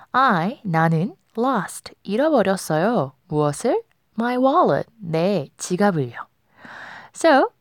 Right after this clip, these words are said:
I lost 무엇으로 이 패턴으로 기억하셔서 나는 무엇을 잃어버렸습니다로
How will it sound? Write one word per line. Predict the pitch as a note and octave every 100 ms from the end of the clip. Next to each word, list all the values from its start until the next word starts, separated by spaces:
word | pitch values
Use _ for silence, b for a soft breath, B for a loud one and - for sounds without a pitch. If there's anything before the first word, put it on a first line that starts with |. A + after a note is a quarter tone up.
| _ _
I | - A3+ D#4
lost | D#4+ F#3 D#3 G#3 - - - -
무엇으로 | F3+ G3 G3 C#3 - _ - G3 D3+ C4 G4+ -
이 | F3
패턴으로 | F3 G#3 G3 G#3 F#3 F3+
기억하셔서 | E3+ D#3 D3+ E3 D3+ D#3 C4 D#4 -
나는 | E3 E3+ C4
무엇을 | B3+ G3 F3+ A3 A3
잃어버렸습니다로 | - F3 G3 G3+ G3 - F#3 F3 F#3+ G3+ F#3 G3 G3+ D#3 C4+